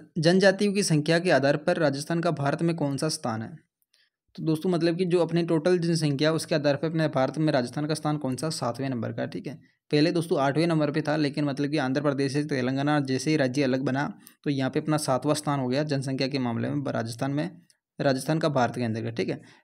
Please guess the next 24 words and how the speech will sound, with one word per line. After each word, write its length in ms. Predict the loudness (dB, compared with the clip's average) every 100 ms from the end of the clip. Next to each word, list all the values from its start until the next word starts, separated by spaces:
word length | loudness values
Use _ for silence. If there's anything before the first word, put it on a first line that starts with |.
| 2
लेकिन 280 | 2 4 2
यहाँ 160 | 2
पे 100 | 2
जन-, 280 | 2 4 4
जन-, 160 | 2 0 -6 0
जनजातियों 580 | 2 4 4 4 4
के 80 | 4
आधार 220 | 4 4
पे 120 | 2 2
जो 120 | 2
जनसंख्या 460 | 2 2 2 2
का 120 | 2 2
आधार 300 | 2 2 2
है 80 |
अपने, 220 | 0 -4 -6 -10 _ -10 -4
मतलब 200 | 0 2
कि 80 | 0
भारत 280 | 0 0 0
के 60 |
अंतर्गत 240 | -2 0 -2
कौन 160 | -2
सा 120 | -2 -4
स्थान 300 | -4 -4 -4
है, 180 | -6